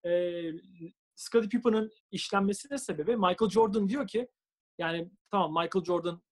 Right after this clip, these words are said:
işte büyük bir isim oldum, tek başıma birçok şey başardım ama, e, Scottie Pippen oynadığım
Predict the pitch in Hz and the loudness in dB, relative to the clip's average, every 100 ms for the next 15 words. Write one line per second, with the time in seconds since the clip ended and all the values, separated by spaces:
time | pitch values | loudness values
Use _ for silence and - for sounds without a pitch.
0 | _ _ _ _ _ - - 135 185 190 | _ _ _ _ _ -20 -14 -2 0 0
1 | - 156 - 147 131 156 185 160 - 156 | 0 -6 -6 -4 -4 -4 -6 -6 -6 -4
2 | 165 160 175 - 180 175 160 156 147 208 | -6 -4 -6 -2 0 2 0 0 0 0
3 | 175 190 - - _ _ - 151 151 - | 2 0 -2 -18 _ _ -8 -4 -4 2
4 | 208 190 - 208 202 202 _ _ _ _ | 2 2 0 2 2 0 _ _ _ _
5 | 175 180 190 190 196 | 2 4 6 6 4